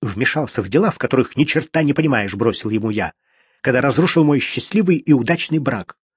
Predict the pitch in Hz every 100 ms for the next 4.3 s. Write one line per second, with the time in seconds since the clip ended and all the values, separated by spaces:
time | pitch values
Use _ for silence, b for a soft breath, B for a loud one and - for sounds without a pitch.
0 | _ _ _ _ _ _ _ _ _ -
1 | 123 143 143 147 156 147 143 151 143 -
2 | 143 - 185 180 147 107 104 170 180 143
3 | 127 - 117 107 110 117 110 110 - 110
4 | 131 147 165